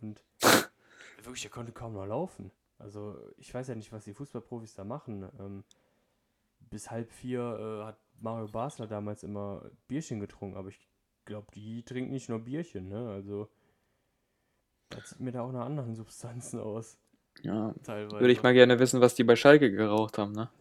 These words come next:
Speaker 1: Boah, bei Schalke haben die irgendwie, keine Ahnung was, irgendwas,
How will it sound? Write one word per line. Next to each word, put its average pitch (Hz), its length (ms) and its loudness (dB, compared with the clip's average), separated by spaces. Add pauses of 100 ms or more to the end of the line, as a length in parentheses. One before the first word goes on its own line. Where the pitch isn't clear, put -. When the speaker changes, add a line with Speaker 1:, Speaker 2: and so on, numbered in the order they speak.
Speaker 1:
Boah, 104 200 -10
bei 104 140 -14
Schalke 123 380 -14
haben 117 140 -16
die 117 100 -14
irgendwie, 113 420 -14
keine 113 240 -12
Ahnung 120 320 -12
was, 104 240 -14
irgendwas, - 720 -16